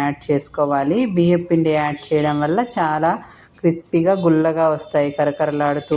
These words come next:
ఉంటాయి. అందుకోసమని ఇక్కడ ఒక హండ్రెడ్ గ్రామ్స్ వరకు బియ్యపిండిని యాడ్ చేసుకుంటున్నాను. ఇలా పిండిని అంతటినీ జల్లెడలోనికి వేసుకున్న తర్వాత దీన్ని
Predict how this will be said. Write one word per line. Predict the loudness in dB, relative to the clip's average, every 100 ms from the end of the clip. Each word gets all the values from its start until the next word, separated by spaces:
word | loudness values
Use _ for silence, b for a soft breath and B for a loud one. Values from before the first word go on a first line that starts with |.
| 2
ఉంటాయి. | 2 2 0 -2 -4 -2 2
అందుకోసమని | 2 4 2 2 2 2 -2 -8
ఇక్కడ | -4 0 0 -2 -8 B B -6
ఒక | -4 -2
హండ్రెడ్ | 0 2 2 2 2
గ్రామ్స్ | 0 0 -2 0
వరకు | 2 2 2 2 0 -6 B B _ 2
బియ్యపిండిని | 4 4 2 0 0 0 0
యాడ్ | -2 -4 -4
చేసుకుంటున్నాను. | -2 -2 -2 0 2 4 4 2 0 -6 -14 b b b _ 0
ఇలా | 2 2 -4 -8 -18 _ _ _ -2
పిండిని | 0 2 4
అంతటినీ | 2 0 0 4 4 4
జల్లెడలోనికి | 0 0 0 -2 -2 -2 0
వేసుకున్న | 0 -2 -4 -2 0 0
తర్వాత | 2 0 0 0 2 2
దీన్ని | 4 4 2